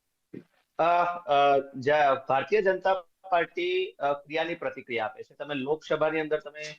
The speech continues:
વોટિંગ પેટર્ન જોશો તો કોઈ એક વર્ગ, એક ચોક્કસ વર્ગ, અ, એનું નવ્વાણું પોઇન્ટ નવ્વાણું ટકા વોટિંગ કોઈ એક પાર્ટીના વિરોધની અંદર આપે, તો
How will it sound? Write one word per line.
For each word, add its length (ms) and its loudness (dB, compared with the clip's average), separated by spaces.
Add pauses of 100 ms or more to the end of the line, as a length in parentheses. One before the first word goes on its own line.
(140)
વોટિંગ 440 -2
પેટર્ન 280 -2
જોશો 540 2 (380)
તો 420 2
કોઈ 260 0
એક 360 -2
વર્ગ, 500 -2 (720)
એક 180 -6
ચોક્કસ 380 -4
વર્ગ, 300 -2
અ, 580 -4
એનું 200 -8
નવ્વાણું 440 -6
પોઇન્ટ 180 -6
નવ્વાણું 280 -4
ટકા 220 -8
વોટિંગ 360 -6
કોઈ 220 -6
એક 180 -8
પાર્ટીના 360 -4
વિરોધની 400 -8
અંદર 240 -4
આપે, 520 -6 (500)
તો 420 -2